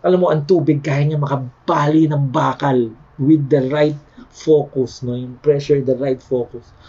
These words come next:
Ah, ganun din ang ilaw. Ang ilaw, wala lang. Pero pag finokus mo ng magnifying glass, nakakasunog ng langgam. Gawain mo ba yan? <laughs> Pero pag finokus mo pa, even more, nakakabutas din ng bakal, laser. So, napaka-importante ng buhay mo, may focus. Saan?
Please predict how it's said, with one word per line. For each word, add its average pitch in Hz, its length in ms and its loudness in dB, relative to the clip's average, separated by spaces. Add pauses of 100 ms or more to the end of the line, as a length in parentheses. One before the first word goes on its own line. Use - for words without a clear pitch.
(280)
Ah, 131 80 -8
ganun 151 240 0
din 180 160 2
ang 175 160 -2
ilaw. 185 480 0
Ang 156 80 -10
ilaw, 160 240 -4
wala 160 320 0
lang. 160 240 -4
Pero 151 160 4
pag 143 160 -2
finokus 147 480 -2
mo 147 160 -2
ng 143 80 -2
magnifying 143 560 -2
glass, 151 160 2 (320)
nakakasunog 143 640 -2
ng 131 240 0
langgam. 123 480 -4
Gawain 113 320 -2
mo 113 160 -10
ba 117 160 -2
yan? 143 80 -10 (200)
<laughs> - 200 -20
Pero 196 160 4
pag 180 160 -2
finokus 185 480 0
mo 185 160 -6
pa, 196 160 0
even 175 320 0
more, 160 160 -2
nakakabutas 147 800 0
din 147 160 -2
ng 135 160 -2
bakal, 127 400 -4
laser. 117 480 -4 (320)
So, 156 320 2 (240)
napaka-importante 151 960 -6
ng 151 160 -4
buhay 131 320 -4
mo, 143 80 -2
may 127 240 -6
focus. 131 560 -2
Saan? 170 560 -6